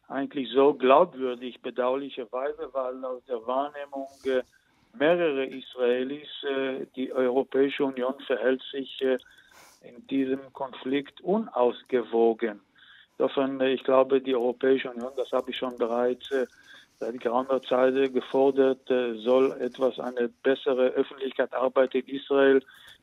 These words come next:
damit die Israelis von der Glaubwürdigkeit der Europäischen Union und der Rolle der Europäischen Union,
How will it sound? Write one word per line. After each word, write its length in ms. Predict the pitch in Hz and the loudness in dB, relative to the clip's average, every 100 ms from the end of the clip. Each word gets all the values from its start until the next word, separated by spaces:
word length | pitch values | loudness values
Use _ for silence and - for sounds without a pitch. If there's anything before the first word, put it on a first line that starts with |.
| - | -6
damit 300 | 123 131 131 | -6 -4 -6
die 100 | 131 | -6
Israelis 560 | - 127 127 131 139 139 | -2 2 4 4 0 -4
von 240 | - 127 127 | -4 -4 0
der 160 | 123 | 0
Glaubwürdigkeit 1120 | 113 113 123 147 139 139 131 - - 127 127 123 | 0 4 6 6 4 -2 -2 -4 2 2 2 2
der 120 | 123 | 0
Europäischen 680 | 117 117 - 127 127 - 123 | 0 -2 -2 -2 -2 -4 -10
Union 460 | 120 117 127 135 - _ _ - _ | -10 -4 -4 -4 -8 _ _ -20 _
und 260 | - 127 127 | -12 -10 0
der 180 | 123 120 | 4 4
Rolle 460 | 107 127 190 180 | 4 6 6 4
der 160 | 123 131 | 0 0
Europäischen 580 | 117 120 131 127 120 131 | 0 0 -2 -2 -4 -8
Union, 140 | 123 | -12